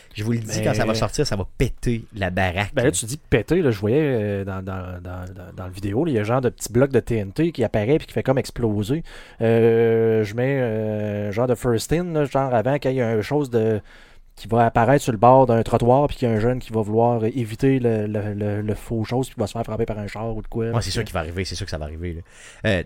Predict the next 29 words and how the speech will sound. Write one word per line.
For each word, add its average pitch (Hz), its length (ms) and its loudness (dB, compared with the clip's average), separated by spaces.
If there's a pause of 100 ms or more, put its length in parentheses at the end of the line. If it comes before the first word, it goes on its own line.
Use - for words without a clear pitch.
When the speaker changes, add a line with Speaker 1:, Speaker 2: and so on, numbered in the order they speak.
Speaker 1:
de 95 60 -12
toute - 140 -14
façon, 143 280 -2
tous - 220 -8
les 101 160 -2
jeux 117 300 -4
de 101 140 -6
réalité 87 520 -6
augmentée 98 720 -6 (420)
vont, 113 540 -4
euh, 90 440 -6 (340)
à 101 100 -2
un 101 100 -4
certain 135 640 -4
moment, 92 360 -4
euh, 104 600 -6
être 104 260 -6
la 90 160 -4
proie 104 640 -4
des 92 360 -8
gens 95 520 -6
qui 95 440 -8
connaissent 95 380 -4
moins 95 260 -4
ça. 95 280 -6 (260)
Puis - 60 -6
là, 104 40 0
vont 98 140 -4
dire, « 101 160 -6